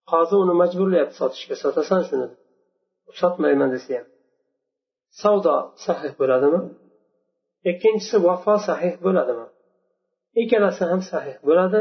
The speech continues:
chunki insonni haqqi bor, u haqni egasiga qaytarish uchun qozi majbur qilyapti uni. Haq bilan ikroh qilish bu. ولو أكره المرتد على الرجوع إلى الإسلام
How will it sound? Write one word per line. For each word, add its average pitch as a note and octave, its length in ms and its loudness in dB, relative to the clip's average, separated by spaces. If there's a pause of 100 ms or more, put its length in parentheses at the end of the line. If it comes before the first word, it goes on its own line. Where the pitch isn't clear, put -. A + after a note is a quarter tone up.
(120)
chunki D#3+ 420 -4 (560)
insonni C3+ 520 0
haqqi C#3 380 -4
bor, G3+ 200 4 (140)
u G3 100 2
haqni E3+ 460 0 (640)
egasiga F3 500 0
qaytarish D#3+ 560 -2
uchun G3 260 -2 (400)
qozi C#3+ 420 0 (1400)
majbur C#3 400 -2
qilyapti B2+ 380 0
uni. A#2 140 -8 (1200)
Haq G3 220 -2
bilan D3 300 2
ikroh D3 320 -4
qilish - 240 -10
bu. A#2+ 100 -14 (600)
ولو E3+ 300 2
أكره G3 360 0
المرتد F3+ 580 0 (600)
على E3+ 160 2
الرجوع D#3+ 640 0
إلى D#3+ 180 2
الإسلام F#3 560 -2